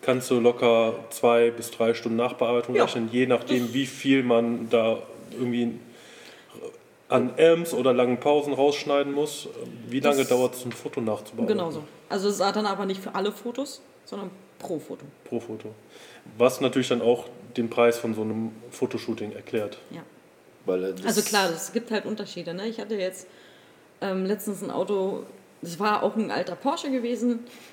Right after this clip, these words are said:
Speaker 2: Grüße an Lena gehen raus, falls es hören sollte. Ähm, ein wunderschönes Auto,
Speaker 3: Mhm.
Speaker 2: aber man hat gesehen, dass das Auto gelebt hat.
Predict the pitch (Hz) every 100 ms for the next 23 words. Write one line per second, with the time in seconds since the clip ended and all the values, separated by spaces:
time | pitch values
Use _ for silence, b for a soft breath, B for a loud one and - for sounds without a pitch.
0 | B - - - 311 285 190 208 262 302
1 | 285 254 240 240 233 - - 226 226 240
2 | 240 208 214 214 214 - - 185 185 185
3 | 185 180 - - - B B B - -
4 | - - 226 254 359 311 285 - 226 285
5 | - - - 87 190 - - - _ _
6 | _ _ _ _ 214 240 277 269 254 -
7 | - - - 214 214 240 202 180 226 220
8 | - - 175 175 165 160 156 147